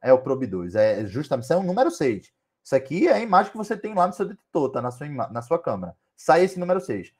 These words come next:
Se você lê, se você religar o número só esse aqui, você retira esse aqui. Você retira esse probe um. E se você ligar os dois ao mesmo tempo, o que você tira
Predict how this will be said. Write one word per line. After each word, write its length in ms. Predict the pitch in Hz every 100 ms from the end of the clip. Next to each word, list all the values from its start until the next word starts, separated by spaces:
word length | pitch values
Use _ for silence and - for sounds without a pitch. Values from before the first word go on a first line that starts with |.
| _
Se 140 | - 180
você 260 | 190 -
lê, 480 | 214 170 226 403 - _ _
se 100 | 156
você 220 | 156 185
religar 480 | 160 202 240 160 160
o 40 | 160
número 360 | 165 170 147
só 280 | - 170 175
esse 200 | 160 165
aqui, 340 | 127 165 240 _ -
você 240 | 143 165
retira 420 | 156 147 135 156 151
esse 200 | 151 175
aqui. 300 | - 85 _ _ _ _
Você 120 | _ 101
retira 500 | 107 98 101 123 _ _ _ _ _ _
esse 220 | 104 -
probe 320 | - 107 117 90
um. 120 | 76 _ _ _ _ _ _ _ _ _ -
E 100 | 151
se 120 | 196
você 240 | 196 202
ligar 280 | 208 175 202
os 160 | 190 127
dois 180 | 175
ao 80 | 175
mesmo 240 | 165 175 165
tempo, 320 | 165 175 185
o 160 | 170
que 120 | 165 170
você 280 | 175 196
tira 440 | - 156 175 220